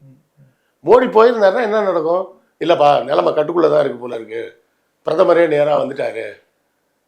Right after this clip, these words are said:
Speaker 2: பிரதமரே நேரா வந்து நிக்கிறாருன்னா அந்த இடத்துல பாதுகாப்பு சரியாயிடுச்சு.
Speaker 1: ம்.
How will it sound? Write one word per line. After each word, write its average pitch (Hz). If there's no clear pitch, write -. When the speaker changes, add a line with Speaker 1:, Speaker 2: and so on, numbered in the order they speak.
Speaker 2:
பிரதமரே 190
நேரா 180
வந்து 175
நிக்கிறாருன்னா 175
அந்த 220
இடத்துல 190
பாதுகாப்பு 175
சரியாயிடுச்சு. 143
Speaker 1:
ம். 135